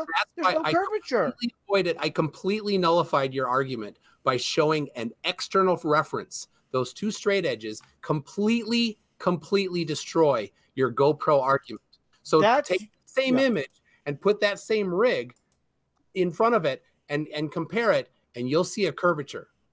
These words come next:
Speaker 1: just
Speaker 2: You
Speaker 1: like
Speaker 2: know,
Speaker 1: the
Speaker 2: you know,
Speaker 1: one
Speaker 2: McToon,
Speaker 1: looking at right
Speaker 2: here,
Speaker 1: now.
Speaker 2: here's the difference, pal. Here's the difference, pal. Uh, you're using your footage.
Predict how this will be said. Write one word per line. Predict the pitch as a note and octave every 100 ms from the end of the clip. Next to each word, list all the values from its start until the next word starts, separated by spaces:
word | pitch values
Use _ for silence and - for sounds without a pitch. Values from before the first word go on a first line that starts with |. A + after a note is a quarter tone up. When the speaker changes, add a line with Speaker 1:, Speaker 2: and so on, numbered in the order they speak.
| _ -
Speaker 1:
just | D#3+ E3+ F#3
Speaker 2:
You |
Speaker 1:
like | G#3
Speaker 2:
know, | A#3+
Speaker 1:
the | F3+
Speaker 2:
you |
know, | A#3+
Speaker 1:
one | B3
Speaker 2:
McToon, | A#3+
Speaker 1:
looking | B3
at | B3+
right | C4 - G3+
Speaker 2:
here, | A#3
Speaker 1:
now. | G#3+
Speaker 2:
here's | B3
the | A3
difference, | G#3 G#3+ F3
pal. | - E3 E3+ _ _
Here's | C#4 D4
the |
difference, | B3 C4 A#3
pal. | - G#3 G3+ - _ _ _
Uh, | B3 B3+
you're | G#3+ C#4
using | C#4 A#3+ A3+
your | A#3+
footage. | B3+ A3 G3+ D3+